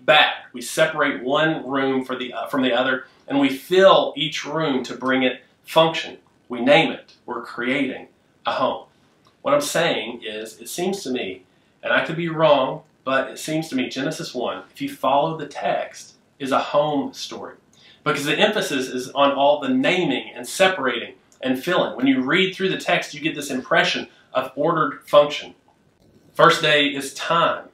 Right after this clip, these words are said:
Second day is the sky, the place for weather. The third day is food. Fourth day, lights are put in the sky. Fifth day, water is filled with creatures and the sky with birds. The sixth day, land produces living creatures and humans are made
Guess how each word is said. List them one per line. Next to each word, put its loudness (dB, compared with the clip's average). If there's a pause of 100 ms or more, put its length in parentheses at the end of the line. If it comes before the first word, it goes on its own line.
(100)
Second 0
day 4
is -4
the -10
sky, 2
the -14
place -6
for -6
weather. 0
The -18
third 2
day 0 (180)
is -10
food. 2 (220)
Fourth 0
day, 0
lights 4
are -10
put -4
in -6
the -8
sky. -6
Fifth -6
day, -2 (300)
water 6
is -2
filled -2
with -8
creatures -6
and -18
the -14
sky 0
with -12
birds. -4
The -14
sixth -2
day, -2 (200)
land 4
produces -2
living 0
creatures -6
and -12
humans -4
are -6
made 0